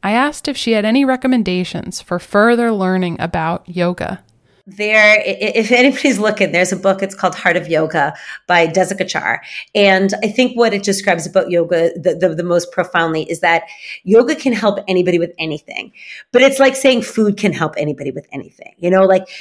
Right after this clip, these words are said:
Speaker 2: you can't just go to a restaurant and be like, "Oh, that was too spicy," because, like, some food's spicy and some people need spicy food. Uh, but, but generally speaking, the practice of yoga, whether it is the philosophy of it, the meditation components of it, the movement modality of it,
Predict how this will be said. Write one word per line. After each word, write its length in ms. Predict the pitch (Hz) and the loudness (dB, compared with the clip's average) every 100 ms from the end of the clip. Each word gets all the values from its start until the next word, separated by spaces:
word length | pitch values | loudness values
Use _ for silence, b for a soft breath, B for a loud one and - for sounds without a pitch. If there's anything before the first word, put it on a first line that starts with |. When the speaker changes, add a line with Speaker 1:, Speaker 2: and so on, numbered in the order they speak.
| B | B
Speaker 2:
you 160 | 185 214 | -4 -2
can't 220 | 277 277 | 2 2
just 200 | 262 233 | 0 -2
go 140 | 202 196 | 2 4
to 80 | |
a 20 | 185 | 4
restaurant 360 | 175 170 175 | 0 -2 -6
and 60 | 135 | -2
be 60 | |
like, 140 | 156 156 196 | -2 0 2
"Oh, 60 | |
that 160 | 202 214 | 2 0
was 120 | 202 | -4
too 140 | - | -8
spicy," 500 | 175 - 156 156 - | -8 -4 -4 -4 -10
because, 280 | - 190 - | -10 -8 -2
like, 240 | 196 180 - | -2 -2 -6
some 240 | - 202 | -6 -6
food's 220 | 330 320 | -6 -6
spicy 340 | - 175 165 165 | -2 -2 -2 -8
and 100 | - | -8
some 120 | 143 | -16
people 200 | 156 185 | -10 -6
need 220 | 185 185 | -6 -6
spicy 340 | - 165 160 | -4 -4 -6
food. 400 | 165 - 196 156 - B B B - | -12 -2 0 0 -4 B B B 0
Uh, 340 | 208 175 220 - | 2 2 0 0
but, 220 | 240 - | 0 2
but 180 | 240 240 | 0 0
generally 420 | 202 240 285 302 | 2 2 2 -2
speaking, 380 | 269 - 220 196 | -4 -6 -2 -2
the 80 | 190 | -2
practice 480 | 196 190 180 226 220 | -2 -2 -2 -4 -6
of 100 | 120 | -2
yoga, 220 | 170 165 | 0 0
whether 300 | 156 151 160 | -2 0 -2
it 180 | 110 151 | -2 -6
is 120 | - | -10
the 60 | 165 | -10
philosophy 680 | 165 147 - - 190 185 | -4 -2 -4 -8 -6 -2
of 100 | 165 | 0
it, 220 | 170 165 - | 0 0 -2
the 80 | |
meditation 640 | 165 156 156 156 165 160 175 | -4 -2 -4 -6 -6 -6 -8
components 500 | 180 165 170 160 160 - | -16 -10 -4 -4 -6 -8
of 140 | 170 | -4
it, 160 | 156 - B B - | -4 -4 B B 2
the 80 | |
movement 680 | 196 190 185 185 196 180 175 | 4 6 2 2 0 0 0
modality 640 | 185 175 175 160 165 165 151 | 0 0 0 0 0 -2 -4
of 180 | 160 | -2
it, 220 | 160 156 | 0 0